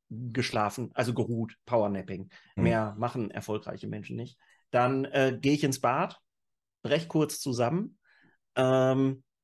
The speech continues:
Speaker 1: übergebe mich ins Klo, äh, und ziehe mir dann meine übliche morgendliche Mischung aus, äh, Prozac und Adderall rein,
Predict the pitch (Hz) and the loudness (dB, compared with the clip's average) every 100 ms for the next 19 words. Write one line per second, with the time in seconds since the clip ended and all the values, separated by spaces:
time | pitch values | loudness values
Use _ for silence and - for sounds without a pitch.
0 | _ - - 139 127 139 180 151 160 139 | _ -8 2 2 4 4 4 4 0 -4
1 | - - 135 147 160 - - _ _ _ | -4 0 2 4 2 -4 -20 _ _ _
2 | _ 135 135 135 139 123 135 135 - 151 | _ 0 2 2 0 0 0 -2 -4 -2
3 | 156 143 139 135 127 127 139 123 117 120 | 0 2 2 4 4 2 0 0 2 2
4 | 120 131 - 151 147 131 - 120 117 117 | 0 -2 -4 -4 -2 -4 2 4 4 0
5 | - _ _ 123 123 127 135 139 131 120 | -6 _ _ 0 4 6 4 0 -2 -4
6 | 117 117 110 104 _ _ _ 120 123 135 | 0 -2 -2 -6 _ _ _ 0 0 2
7 | 120 110 107 110 - - 110 104 107 - | 2 2 0 -4 -12 -2 2 2 0 -4
8 | - _ 104 98 95 _ - _ _ _ | -14 _ -2 -2 -4 _ -20 _ _ _
9 | _ _ _ _ _ _ - 127 117 107 | _ _ _ _ _ _ 0 2 4 2
10 | 107 - - 107 101 - 127 117 101 95 | 0 -4 -4 -2 -2 0 0 0 2 2
11 | 92 95 - 98 104 123 | 0 -2 -2 0 0 -4